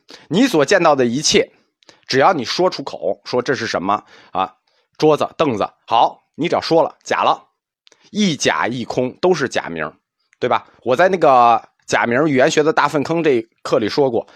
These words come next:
我说花儿，我跟你说，哎，这朵花儿，呃，好看，在你概念里的那朵花儿和我说的这朵花儿是一样的吗？对吧？它只是一个叫共识性抽象，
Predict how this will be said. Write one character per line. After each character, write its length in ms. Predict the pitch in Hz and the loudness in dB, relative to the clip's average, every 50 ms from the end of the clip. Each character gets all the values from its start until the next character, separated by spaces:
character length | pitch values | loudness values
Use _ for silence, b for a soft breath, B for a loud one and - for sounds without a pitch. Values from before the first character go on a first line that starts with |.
| B B B B B B B | B B B B B B B
我 180 | 127 147 160 | 0 0 2
说 180 | 143 - 226 233 | 4 4 4 4
花 200 | - 139 226 233 | 4 4 4 4
儿， 100 | 226 - - | 4 4 2
我 120 | 127 127 | -2 -2
跟 100 | 143 190 | -2 -2
你 80 | 165 123 | -2 -2
说， 180 | - 156 165 | -2 -2 -2
哎， 140 | - - 160 | -2 -2 -4
这 120 | - 202 | -2 -2
朵 120 | 160 131 110 | -2 -2 -2
花 160 | - 165 175 | 0 2 2
儿， 120 | 165 151 - _ | 2 0 -4 _
呃， 180 | - 131 123 117 - _ _ _ _ _ _ - | -2 -2 -2 -2 -4 _ _ _ _ _ _ -20
好 240 | - - - 107 | -10 -4 -4 -4
看， 260 | 107 - - 156 - - b b b b b b | -2 -2 -4 -4 -4 -6 b b b b b b
在 160 | b - 233 | b 0 2
你 160 | 190 139 123 | 2 0 0
概 240 | - - 233 226 175 | 0 0 2 2 2
念 180 | 147 143 123 | 2 2 0
里 120 | 110 101 92 | 0 -2 -2
的 100 | 110 117 | -2 0
那 160 | 147 165 156 | 0 0 0
朵 140 | 120 107 92 | 0 -2 -2
花 160 | - 143 139 | 0 2 2
儿 80 | 139 135 | 2 2
和 100 | - 190 | 2 2
我 180 | 208 160 127 | 2 2 2
说 200 | - - 196 - | 2 2 2 2
的 80 | 185 185 | 2 2
这 120 | - 180 | 0 0
朵 140 | 143 123 107 | 0 0 0
花 180 | - - 151 151 | 0 2 2 2
儿 140 | 151 147 b b b b b b b b | 2 0 b b b b b b b b
是 300 | - - - - 285 247 175 | -6 -2 -2 0 0 0 -2
一 120 | 135 113 | -2 -2
样 280 | 135 165 180 170 156 143 | 0 0 0 0 0 -2
的 80 | 143 | -4
吗？ 180 | 139 143 147 151 - _ _ _ _ _ _ _ _ _ _ _ _ _ _ _ _ - | -4 -6 -8 -12 -14 _ _ _ _ _ _ _ _ _ _ _ _ _ _ _ _ -4
对 120 | - 123 | -2 0
吧？ 180 | 113 107 - - b b b b b b | 0 -2 -4 -6 b b b b b b
它 160 | b - 185 | b -4 -4
只 120 | 143 127 117 | -4 -6 -8
是 180 | - - 143 | -8 -8 -8
一 120 | 131 123 156 | -6 -6 -4
个 240 | 147 151 123 - B B B B | 0 0 0 0 B B B B
叫 140 | - 139 117 | -2 -2 -2
共 300 | - - 277 285 185 160 | 0 2 2 4 4 2
识 280 | 135 - - 123 160 208 | 2 0 0 0 0 0
性 200 | - 240 165 135 | 0 0 0 0
抽 200 | - - 226 240 | 0 0 0 2
象， 200 | - 269 - | 2 0 0